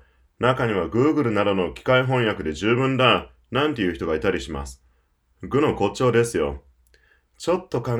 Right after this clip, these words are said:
えたらすぐにわかるようなことですが、機械翻訳は筆談の少し早いくらいの遅さなので、人の自然な会話のスピードには全くついていきません。私たち人という霊長類はかなりの速さで対人コミュニケーションを行う種です。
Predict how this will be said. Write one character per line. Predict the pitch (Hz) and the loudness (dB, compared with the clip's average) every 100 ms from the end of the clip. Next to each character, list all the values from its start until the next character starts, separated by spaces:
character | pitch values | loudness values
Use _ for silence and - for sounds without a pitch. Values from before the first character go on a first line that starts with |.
| 127 | 2
え | 123 | 4
た | 101 | 2
ら | |
す | 92 165 | 2 2
ぐ | 175 | 2
に | |
わ | 110 95 | 2 2
か | 110 | 2
る | |
よ | 110 | 2
う | |
な | 92 | 0
こ | 85 | -2
と | 87 90 | -2 0
で | 80 | -2
す | - 80 | -4 -2
が、 | 82 73 71 _ _ - | 0 0 -6 _ _ -16
機 | - | 0
械 | 170 190 | 2 4
翻 | 196 196 | 2 2
訳 | 156 - | -2 -2
は | 98 92 82 | 2 4 2
筆 | - 127 | -2 -2
談 | 143 143 | 0 2
の | 135 | 0
少 | 127 - - | -2 -6 -8
し | 196 | -8
早 | 143 156 170 | -4 0 0
い | 160 | 0
く | 135 | 2
ら | 113 | 2
い | 95 | 2
の | 80 - | -2 -6
遅 | 117 117 | -6 -4
さ | 85 | -4
な | 78 | -4
の | 76 | -4
で、 | 71 71 - _ _ _ | -4 -6 -8 _ _ _
人 | - 165 | -6 -4
の | |
自 | 165 - | -4 -4
然 | 156 180 | -4 -2
な | 143 | -4
会 | 110 113 | -2 0
話 | 127 | 2
の | 143 | 0
ス | 143 | -4
ピ | - | 0
ー | 147 | 0
ド | 127 | 2
に | 92 | 0
は | 78 | -2
全 | 82 120 147 | -2 -2 -4
く | 131 | -4
つ | 151 | -4
い | 131 | -2
て | 80 | -2
い | |
き | 78 | -2
ま | 113 117 | -2 -2
せ | 113 92 | -2 -2
ん。 | - - _ _ _ _ _ _ _ _ - | -2 -10 _ _ _ _ _ _ _ _ -8
私 | 143 180 190 | -4 -4 -2
た | 175 | -4
ち | 107 95 | -4 -8
人 | - 156 156 | 2 2 4
と | 127 | 2
い | 107 | 2
う | |
霊 | 92 95 | 4 2
長 | 95 110 | 2 0
類 | 95 | 2
は | 85 80 76 _ _ | 0 -2 -6 _ _
か | - | -8
な | 196 185 | -4 -2
り | |
の | 151 131 | -2 -2
速 | 139 135 | -2 -4
さ | 127 | -2
で | 92 78 | -2 -2
対 | 92 104 | -2 -2
人 | 123 120 | 0 -2
コ | 120 | 0
ミ | 120 | -2
ュ | |
ニ | 117 | 0
ケ | 127 | 0
ー | |
シ | 117 | 0
ョ | 90 | -2
ン | |
を | 80 | -4
行 | 104 | -2
う | 110 92 | 0 0
種 | 76 85 | -2 -6
で | 73 | -8
す。 | 67 - | -8 -16